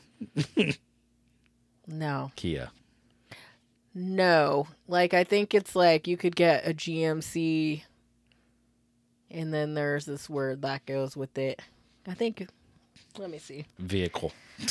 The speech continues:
Speaker 2: No, I think, let me see.
Speaker 1: Solara.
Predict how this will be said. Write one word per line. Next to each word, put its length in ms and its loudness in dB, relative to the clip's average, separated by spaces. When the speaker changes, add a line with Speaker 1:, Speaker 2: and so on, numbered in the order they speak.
Speaker 2:
No, 520 4
I 100 2
think, 240 2
let 180 -14
me 120 -12
see. 200 -8
Speaker 1:
Solara. 840 4